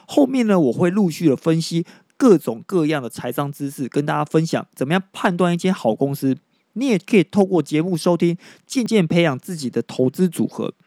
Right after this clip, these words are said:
依照财务商业知识的多寡，可以分为几种不同的投资人。第一个就是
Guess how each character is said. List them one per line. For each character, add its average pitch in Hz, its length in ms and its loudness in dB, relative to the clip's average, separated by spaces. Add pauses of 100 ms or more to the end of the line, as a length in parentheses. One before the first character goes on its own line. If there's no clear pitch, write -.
(520)
依 277 180 2
照 240 180 2
财 151 300 -4
务 185 140 2
商 196 280 -2
业 190 140 4
知 165 180 -8
识 170 160 -4
的 127 80 2
多 165 240 2
寡， 117 180 0
可 175 120 2
以 160 60 4
分 180 240 2
为 147 140 6
几 147 240 -6
种 131 220 0 (160)
不 226 120 6
同 135 260 -6
的 123 100 -2
投 123 220 -2
资 143 160 -4
人。 120 160 0 (400)
第 233 120 6
一 247 60 6
个 202 140 6
就 160 100 2
是 156 180 -6